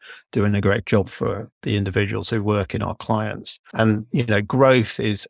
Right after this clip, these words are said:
absolutely fundamental to fulfilling on that core purpose. Growth, uh, enables us to create the opportunities for our people to grow in their careers and to expand their roles and responsibilities, and therefore to be,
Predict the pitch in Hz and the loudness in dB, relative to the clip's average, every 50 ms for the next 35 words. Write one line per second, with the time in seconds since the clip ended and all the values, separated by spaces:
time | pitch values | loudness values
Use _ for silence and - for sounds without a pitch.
0 | _ - - 120 - - - - - - 120 113 - 120 107 98 98 98 98 107 | _ -4 -2 -2 -2 -2 -6 -8 -8 -8 -10 -6 -2 0 0 0 0 -2 -2 -2
1 | 110 98 - - 113 110 - - 98 - - 107 113 - - 113 98 95 92 90 | -2 -2 -4 -6 -10 -10 -10 -10 -12 -10 -8 -10 -6 -2 0 2 2 2 0 -2
2 | 87 80 - - 50 - - - - - - - - - - - - - - - | -4 -4 -4 -4 -6 -6 -8 -8 -8 -6 -6 -6 -6 -4 -4 -4 -4 -4 -6 -8
3 | - - - - - - - 127 131 131 131 120 110 - - - - - - - | -8 -8 -10 -12 -8 -2 2 4 6 6 6 6 4 0 -4 -10 -12 -8 -4 -2
4 | 104 104 107 104 85 - _ _ _ _ - 156 120 117 120 123 123 127 123 107 | -2 0 -2 -2 -4 -8 _ _ _ _ -4 0 2 2 4 4 4 4 2 0
5 | 101 98 98 95 104 98 101 - - - - - - - 117 104 101 - - 110 | -2 -4 -6 -8 -8 -8 -8 -8 -8 -10 -10 -6 -2 0 0 0 0 0 2 0
6 | 98 - - - - 120 113 107 101 - - 95 - - - - - - 101 101 | 0 0 -2 0 0 2 2 2 0 -2 -6 -8 -8 -10 -12 -10 -6 -2 0 0
7 | 95 90 - - 110 104 - - - - - - - - 101 98 104 104 101 101 | 0 0 -2 -4 -4 -4 -6 -10 -14 -12 -10 -10 -8 -4 -2 0 0 0 0 -2
8 | 98 98 92 90 - - - 113 113 110 107 104 104 104 104 101 - - 127 127 | -2 -2 -4 -4 -6 -6 -6 -2 0 0 0 0 0 -2 -4 -6 -6 -6 -6 -4
9 | 127 120 - 104 95 - - 101 98 98 98 95 95 95 98 107 104 - - - | -4 -2 -2 -2 -4 -4 -4 -4 -2 -2 -4 -4 -6 -6 -6 -6 -8 -8 -4 0
10 | 117 110 104 104 101 95 101 101 98 95 101 101 98 98 - - 98 95 92 - | 2 2 2 2 -2 -2 -4 -2 -2 0 0 0 0 -2 -4 -6 -8 -8 -8 -8
11 | - 95 92 - - - 113 107 107 104 - - - - - - - - _ _ | -6 -6 -6 -6 -2 2 4 4 4 4 2 -4 -6 -6 -8 -12 -16 -18 _ _
12 | _ _ - 104 101 107 113 113 107 98 - - 117 107 101 92 90 95 - _ | _ _ -4 -2 0 2 2 2 2 2 0 0 0 2 2 0 -2 -4 -8 _
13 | _ _ _ _ - - 110 - 120 104 - 117 113 113 | _ _ _ _ -16 -16 -10 -6 -8 -4 0 0 0 0